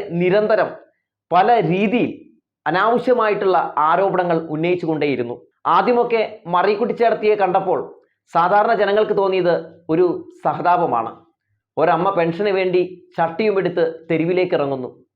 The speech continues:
ഹോ ഭയങ്കരം എന്ന് വിചാരിച്ചു. പിന്നെയാണ്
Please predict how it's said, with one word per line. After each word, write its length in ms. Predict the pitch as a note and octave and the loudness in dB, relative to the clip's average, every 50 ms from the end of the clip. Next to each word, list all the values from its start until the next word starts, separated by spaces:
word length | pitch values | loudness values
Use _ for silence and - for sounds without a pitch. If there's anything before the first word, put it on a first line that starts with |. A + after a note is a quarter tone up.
| _ _ | _ _
ഹോ 100 | E3+ D#3 D#3+ D#3 - - - A#2+ | -8 -8 -8 -10 -16 -8 -4 -2
ഭയങ്കരം 440 | A#2+ B2 C3 C3 C3+ C#3 B2 A2 - - _ _ _ _ C#3 C#3+ | -2 -2 -2 -4 -4 -4 -4 -6 -10 -14 _ _ _ _ -2 -2
എന്ന് 120 | D#3+ D#3+ D3+ | 0 0 2
വിചാരിച്ചു. 420 | C3+ D3 C#3+ C#3 C3+ B2+ C3 A#2+ - - - _ _ _ _ _ _ _ _ _ _ _ - | 2 2 2 2 0 -2 -6 -8 -12 -14 -18 _ _ _ _ _ _ _ _ _ _ _ -2
പിന്നെയാണ് 540 | F#3+ G#3 A#3 C#4 C#4+ C4 A#3+ A3 G#3 G#3 | 0 0 2 2 2 2 2 2 0 0